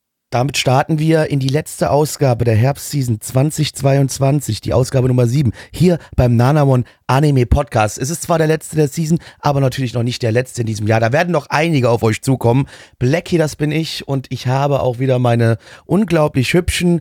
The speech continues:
süßen und vor allem auch sexuell sehr, sehr anziehenden jungen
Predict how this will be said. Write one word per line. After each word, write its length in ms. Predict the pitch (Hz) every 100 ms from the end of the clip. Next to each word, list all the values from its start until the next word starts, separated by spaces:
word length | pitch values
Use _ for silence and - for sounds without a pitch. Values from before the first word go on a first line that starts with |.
| - -
süßen 540 | 117 170 175 165 165 - _ -
und 240 | 170 165 -
vor 240 | - 180
allem 180 | 185 190
auch 140 | 151
sexuell 560 | 139 175 175 170 165 139
sehr, 400 | 117 131 208 175
sehr 200 | 160 147
anziehenden 540 | 151 151 - 147 139
jungen 380 | 127 143 143 127